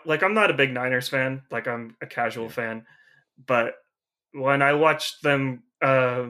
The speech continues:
Speaker 1: make it all the way to the Super Bowl last year, like, I know that they got there, uh, based on their defense, and Garoppolo just is not,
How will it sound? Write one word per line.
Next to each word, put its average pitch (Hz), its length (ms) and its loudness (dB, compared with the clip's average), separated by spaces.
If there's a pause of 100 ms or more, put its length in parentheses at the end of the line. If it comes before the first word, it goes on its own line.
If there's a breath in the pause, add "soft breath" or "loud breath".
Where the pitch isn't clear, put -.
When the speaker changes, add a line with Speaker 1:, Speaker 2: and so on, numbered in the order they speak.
Speaker 1:
make 131 180 0
it 135 80 0
all 127 120 2
the 131 80 -2
way 131 80 2
to 127 60 -2
the 127 120 -8
Super 135 320 -10
Bowl 135 400 -2
last - 280 -4
year, 139 200 0
like, 131 260 -2
I 135 80 4
know 147 220 2
that 170 180 2
they 135 140 2
got 127 240 -2
there, 131 200 0 (100)
uh, 127 140 -6
based 127 260 -4
on 123 80 -4
their 117 100 -6
defense, 147 680 -8 (560)
and 131 440 2 (840)
Garoppolo 196 580 2
just 160 240 -4
is 135 200 -4
not, 123 420 2